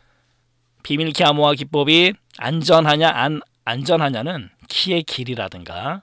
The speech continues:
그게 보안 유지가 되냐, 안 되냐, 비밀성 유지 여부가 영향을 준다라는 거죠.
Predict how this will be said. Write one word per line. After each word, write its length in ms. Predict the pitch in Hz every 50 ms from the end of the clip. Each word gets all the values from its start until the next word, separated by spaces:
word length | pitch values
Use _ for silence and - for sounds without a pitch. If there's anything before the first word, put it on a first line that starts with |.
| _ _ _ _ _ _ _ -
그게 320 | - 123 127 147 156 160 - _ _ _
보안 360 | - - 135 139 160 165 160 160
유지가 260 | 147 120 123 127 131
되냐, 260 | - - 104 107 139
안 100 | 135 113
되냐, 320 | 90 85 95 131 120 92 - _ _ _ _ -
비밀성 600 | - 120 117 131 139 139 131 - 165 147 143 120
유지 340 | 107 113 117 117 131 117
여부가 540 | 104 95 92 _ - - - 127 160 196 - _ _ _ _ _ _ -
영향을 420 | 107 101 104 101 98 98 127 160
준다라는 480 | 151 - - 117 127 135 127 110 90 87
거죠. 240 | 80 - - -